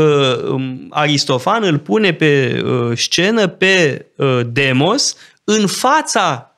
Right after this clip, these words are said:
Demosului atenian. Asta mi se pare extraordinar. Și asta spune poate multe despre, uh, uh, Atena,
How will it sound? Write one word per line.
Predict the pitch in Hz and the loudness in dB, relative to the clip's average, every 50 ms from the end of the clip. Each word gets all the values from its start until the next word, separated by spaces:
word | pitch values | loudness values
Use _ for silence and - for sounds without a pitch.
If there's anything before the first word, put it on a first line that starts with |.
| _ _ _ | _ _ _
Demosului | - 127 120 143 175 175 160 151 143 127 - - 139 127 127 127 127 | -12 -6 0 2 2 4 4 4 2 2 0 0 0 0 0 0 0
atenian. | 120 120 120 139 127 120 120 120 117 135 | 0 -2 -2 -4 -4 -2 -2 -2 -2 -2
Asta | 190 226 - 247 | -2 -2 0 -2
mi | 247 247 233 | -2 -2 -2
se | 226 - 202 | -2 -2 -2
pare | 190 208 208 202 196 | 0 0 0 2 2
extraordinar. | 185 165 156 - 165 160 156 151 147 135 143 143 143 139 123 113 - - - - - - - - _ _ - | 0 0 0 0 0 0 2 2 2 0 0 0 0 0 -2 -4 -8 -14 -16 -14 -12 -14 -14 -16 _ _ -6
Și | - 113 | -2 -2
asta | 151 147 - 165 151 | 0 0 0 0 -2
spune | 151 - - 185 202 196 175 | -2 -2 -2 -2 0 0 0
poate | 160 175 180 170 165 | 0 0 -2 0 0
multe | 147 135 143 165 190 190 185 175 | 0 2 2 2 2 0 0 0
despre, | 160 143 160 175 175 - - 180 175 175 175 165 156 - - _ _ _ _ _ _ _ _ _ _ - - - | 0 2 0 0 0 0 0 0 2 2 2 0 -2 -6 -12 _ _ _ _ _ _ _ _ _ _ -10 -4 0
uh, | - 143 143 139 139 135 135 131 131 131 127 127 127 123 120 120 110 104 - - - - - - | 0 2 2 2 2 2 2 2 2 0 -2 -2 -4 -6 -10 -12 -14 -14 -16 -16 -16 -18 -14 -8
uh, | - 127 127 120 | -4 -2 -2 -2
Atena, | - 143 156 156 156 233 240 214 175 147 131 117 110 | -2 -2 -2 -2 0 2 2 4 4 2 0 -2 -4